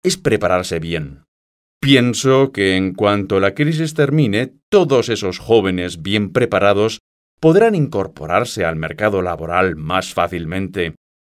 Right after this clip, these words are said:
Será un mercado laboral distinto, creo. Por ejemplo,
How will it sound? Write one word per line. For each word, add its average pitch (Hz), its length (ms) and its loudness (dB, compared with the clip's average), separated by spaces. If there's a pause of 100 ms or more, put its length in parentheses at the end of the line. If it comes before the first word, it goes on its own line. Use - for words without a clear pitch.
(120)
Será 175 360 6
un 190 200 2
mercado 135 500 2
laboral 95 460 2
distinto, 143 680 -2
creo. 92 380 0 (480)
Por 107 160 0
ejemplo, 92 580 -2